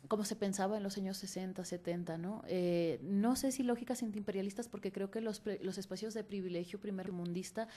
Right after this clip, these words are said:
que hasta hace poco se en-, pues, se entendían como economías pudientes y que todavía se puede entender así, hasta antes de la crisis del dos mil ocho, que la verdad ha desestructurado y ha movido mucho la manera en que podemos entender el poder y la economía y cómo se está desplazando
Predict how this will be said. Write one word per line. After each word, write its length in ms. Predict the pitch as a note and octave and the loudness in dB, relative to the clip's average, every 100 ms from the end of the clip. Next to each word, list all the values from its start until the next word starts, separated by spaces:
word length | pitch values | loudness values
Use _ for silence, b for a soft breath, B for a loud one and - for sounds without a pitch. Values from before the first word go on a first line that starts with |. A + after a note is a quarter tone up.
| B B B | B B B
que 140 | - F3+ | 2 2
hasta 320 | F3 - F3 | 2 0 -2
hace 160 | E3+ | -2
poco 540 | G3 F#3 F#3 G3 F#3+ F3+ | -2 -4 0 2 4 2
se 160 | F#3 | 0
en-, 200 | E3+ E3 - | -2 -4 -8
pues, 120 | - E3+ | -10 -6
se 60 | |
entendían 320 | E3+ E3 E3+ | -4 -2 -2
como 480 | F#3+ F#3+ E3+ D#3 C#3 | 0 2 2 2 0
economías 500 | D#3 F3+ E3+ F3 F3 | 0 0 2 0 -2
pudientes 720 | - G3+ F#3+ F#3 F3+ B3 - | 0 2 2 2 -2 -4 -4
y 60 | G3 | -6
que 180 | D3+ D3+ | -6 -6
todavía 440 | - E3+ F3 F3 | -4 -2 0 -2
se 120 | F3 | -4
puede 160 | E3+ F3 | -4 -4
entender 280 | E3+ D#3+ E3+ | -4 -2 -2
así, 280 | E3+ G#3 B B | -2 -6 B B
hasta 240 | - F#3 G3 | -4 -2 0
antes 180 | G3 | 0
de 100 | G3+ | 0
la 200 | F#3+ F3 | 0 0
crisis 300 | - F3+ F#3 | -2 -4 -2
del 140 | F#3 F3 | -2 -2
dos 120 | F3 | -2
mil 180 | F3 F3 | -2 -2
ocho, 240 | F#3 G3+ - | -2 -8 -8
que 260 | F3 E3 - - | -8 -8 -14 -6
la 120 | E3 | -2
verdad 280 | E3 E3 E3+ | 0 0 2
ha 60 | F3+ | 2
desestructurado 720 | F3+ - - E3+ E3+ E3 F3 | 0 -4 -8 -6 -2 2 2
y 120 | F3+ | 2
ha 40 | E3+ | 0
movido 360 | F3 F#3 F3+ | 0 0 -2
mucho 280 | F3+ F3+ F#3+ B B B | -2 -4 -8 B B B
la 80 | F#3 | 0
manera 200 | F3+ F3+ | 0 0
en 60 | |
que 80 | F3 | 0
podemos 340 | F3 F3 F3+ | 2 2 0
entender 320 | F3+ E3+ E3 E3+ | -2 0 0 0
el 80 | |
poder 280 | E3+ E3 E3 | 0 0 0
y 80 | F3 | 0
la 80 | E3 | -2
economía 560 | E3 D#3+ E3 F3+ F3 - | -2 -2 0 0 0 0
y 80 | |
cómo 220 | F3+ E3+ F3 | -2 -2 -2
se 100 | - | -4
está 180 | E3 | 0
desplazando 600 | D#3+ E3+ E3 D#3+ E3 E3 | 0 0 -4 -4 -2 -2